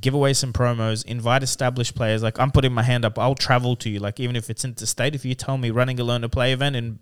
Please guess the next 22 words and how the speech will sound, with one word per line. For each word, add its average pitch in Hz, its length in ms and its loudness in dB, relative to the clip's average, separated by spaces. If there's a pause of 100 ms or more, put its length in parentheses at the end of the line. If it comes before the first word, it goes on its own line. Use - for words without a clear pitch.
Melbourne 127 500 -2
City, 160 400 0 (420)
I'll 180 80 6
come 196 220 -4
down. 190 240 0 (800)
I'll 185 120 0
c-, - 100 -12
I'll 220 160 6
bring 175 240 0
boxes. - 520 -6 (300)
That's, 180 260 2
that's 143 400 2 (1200)
all 175 200 6
you 156 80 4
should 143 160 2
be 131 100 -2
focused 113 420 -6
on 95 140 -10
if 101 140 -10
you're 107 140 -6
a 92 40 -6
store. 82 340 -4